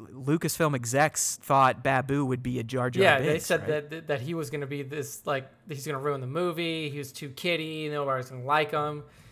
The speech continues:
Speaker 2: But, yeah, they were clearly wrong. So not only did,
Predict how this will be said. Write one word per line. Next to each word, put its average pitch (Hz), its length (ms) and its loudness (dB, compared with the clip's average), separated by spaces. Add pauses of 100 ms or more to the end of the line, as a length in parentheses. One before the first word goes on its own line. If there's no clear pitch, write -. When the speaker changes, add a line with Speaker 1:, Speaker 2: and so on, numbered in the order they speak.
(420)
Speaker 2:
But, 143 200 2
yeah, 139 160 4
they 151 120 4
were 190 100 4
clearly 180 440 2
wrong. 135 460 0
So 127 540 0 (420)
not 165 320 4
only 190 340 0
did, 147 500 0